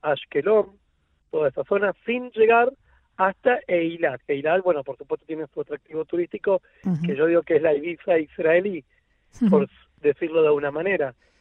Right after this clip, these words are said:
Speaker 1: Llegando, por ejemplo, a la zona de, de, eh, del Negev,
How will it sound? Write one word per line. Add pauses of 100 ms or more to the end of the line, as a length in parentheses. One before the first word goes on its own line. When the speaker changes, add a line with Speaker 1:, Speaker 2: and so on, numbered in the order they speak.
(580)
Speaker 1:
Llegando,
por
ejemplo,
a
la
zona
de, (800)
de, (640)
eh,
del
Negev,